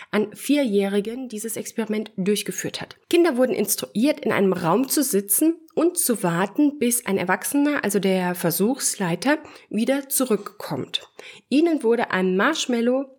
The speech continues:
angeboten, aber sie durften ihn nicht essen. Sie durften ihn nur essen, wenn der Versuchsleiter dann wieder zurückgekommen ist.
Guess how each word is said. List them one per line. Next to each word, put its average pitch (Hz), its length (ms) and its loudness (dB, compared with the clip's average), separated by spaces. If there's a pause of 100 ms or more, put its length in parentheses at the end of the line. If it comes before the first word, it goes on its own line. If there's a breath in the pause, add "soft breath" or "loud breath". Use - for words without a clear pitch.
(260)
angeboten, 180 800 -2 (260 loud breath)
aber 247 240 2
sie 233 100 0
durften 240 320 -2
ihn 262 220 0
nicht 339 340 0
essen. - 400 0 (380 loud breath)
Sie 220 140 -4
durften 220 260 0
ihn 180 260 2
nur 294 260 2
essen, 269 380 0
wenn 180 120 0
der 233 100 -2
Versuchsleiter 220 640 -2
dann 269 240 -4
wieder 208 260 -2
zurückgekommen 247 680 -2
ist. - 340 -10